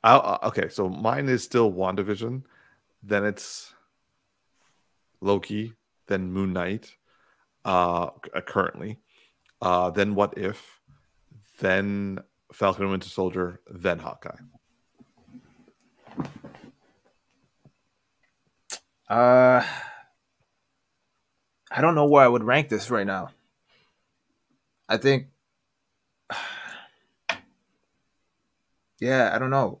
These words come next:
Speaker 2: I, Falcon for me is number one.
Speaker 1: Okay.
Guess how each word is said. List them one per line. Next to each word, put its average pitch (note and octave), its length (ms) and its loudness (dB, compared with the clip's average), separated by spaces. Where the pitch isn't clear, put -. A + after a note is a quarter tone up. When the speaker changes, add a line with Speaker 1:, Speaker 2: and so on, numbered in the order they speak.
Speaker 2:
I, A#2+ 220 4
Falcon D3+ 640 2
for - 240 -6
me C3 300 2
is B2 380 -4
number A2+ 240 -6
one. C#3 380 -4
Speaker 1:
Okay. - 160 -10